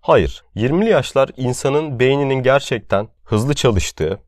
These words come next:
potansiyelini göstermek için büyük bir zamanı olduğu, insan hayatının en rahat yaşları. Eğer hayatınızda çok büyük bir mani yoksa, büyük bir sağlık sorunu veya sosyal bir probleminiz yoksa, bu yaşları en iyi şekilde değerlendirmeniz gerekiyor.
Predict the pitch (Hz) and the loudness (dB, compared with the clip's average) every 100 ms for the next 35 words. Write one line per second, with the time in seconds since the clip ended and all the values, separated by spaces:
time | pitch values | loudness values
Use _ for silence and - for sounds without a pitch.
0 | _ 104 92 131 131 139 143 147 131 - | _ -4 0 0 0 -2 -2 0 -2 0
1 | 139 143 143 - 135 131 98 92 98 107 | 0 0 -2 -4 -10 -10 -12 -6 -4 -2
2 | 156 - 110 101 95 90 90 98 82 71 | -4 -4 0 2 4 4 6 4 4 2
3 | 82 107 - - 120 110 185 - 135 120 | -2 -4 -10 -8 -6 0 -2 0 0 2
4 | 101 - 110 139 - 151 160 131 127 127 | 0 -2 -4 -4 -2 2 2 4 2 2
5 | 113 92 - 90 - - _ - 120 131 | 0 0 -2 -6 -6 -10 _ -2 0 0
6 | 135 143 147 165 165 175 165 147 160 156 | 2 2 2 -2 -2 -2 -2 -2 -4 -2
7 | 151 139 135 147 151 160 - 117 104 - | 0 2 4 2 0 0 0 0 0 -2
8 | - 107 - - 117 117 - - 104 101 | -8 -8 -8 0 2 2 -2 0 2 2
9 | 95 85 73 - - 101 - 113 104 92 | 2 2 0 -6 -4 -2 0 0 0 0
10 | 104 98 101 101 98 131 - - 107 - | 0 2 0 0 0 -2 -2 -4 -4 -6
11 | _ - 170 170 - 135 143 156 139 107 | _ 0 2 0 -2 -2 0 -2 -2 -6
12 | 113 127 113 110 110 110 107 104 98 82 | -6 -2 2 4 4 2 2 2 2 2
13 | 80 76 - - | -2 -2 -6 -14